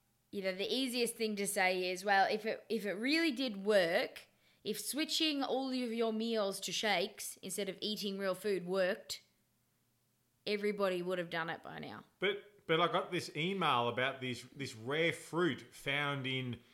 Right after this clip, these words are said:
Speaker 2: the forest of Africa that helps you lose ten kilos in a day.
Speaker 1: Like, we would have done it by now. I think that that's the misconception too with a lot of people is that, you know, people like us, once we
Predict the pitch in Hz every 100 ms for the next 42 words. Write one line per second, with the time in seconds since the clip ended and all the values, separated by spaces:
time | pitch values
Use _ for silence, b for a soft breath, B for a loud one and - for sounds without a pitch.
0 | b b b b b - 123 - - 147
1 | 170 160 156 131 120 143 170 - 160 -
2 | 113 90 - - - 117 107 143 156 -
3 | 131 117 120 143 139 117 - - 156 160
4 | - 147 151 139 123 127 117 117 131 98
5 | 82 B B - 226 220 254 285 277 247
6 | 190 185 180 180 170 165 151 - B B
7 | 190 269 294 277 247 240 220 208 214 214
8 | 220 - 220 202 214 - 202 180 220 214
9 | 180 175 185 180 175 208 214 185 175 175
10 | 185 175 B B B _ _ _ - 202
11 | 180 180 240 240 226 214 220 214 - 214
12 | 185 - 214 202 202 -